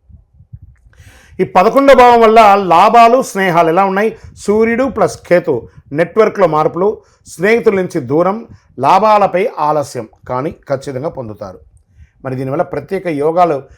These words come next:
ఆ గ్రహణం మీద ఉన్నటువంటి యోగాలు ఎలా ఉన్నాయి, దాని ప్రభావం ఎలా ఉంటుందంటే చంద్ర రాహు గ్రహణ యోగం, ప్రేమ మరియు క్రియేటివిటీ రంగాల్లో గందరగోళం,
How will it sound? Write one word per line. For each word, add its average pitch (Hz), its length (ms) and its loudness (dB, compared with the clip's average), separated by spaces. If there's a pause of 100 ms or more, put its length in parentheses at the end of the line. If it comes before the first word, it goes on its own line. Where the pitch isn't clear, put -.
(280)
ఆ 143 400 0 (220)
గ్రహణం 143 280 -6
మీద 180 140 -6
ఉన్నటువంటి 151 420 -8
యోగాలు 175 400 0
ఎలా 160 180 0
ఉన్నాయి, 160 240 -6
దాని 156 140 -6
ప్రభావం 143 320 -4
ఎలా 147 140 -4
ఉంటుందంటే 143 440 -10 (420)
చంద్ర 247 600 2 (220)
రాహు 185 580 2
గ్రహణ 175 260 -2
యోగం, 131 480 -6 (720)
ప్రేమ 170 420 0 (100)
మరియు 135 220 -6
క్రియేటివిటీ 180 640 -6
రంగాల్లో 151 500 -6
గందరగోళం, 120 600 -6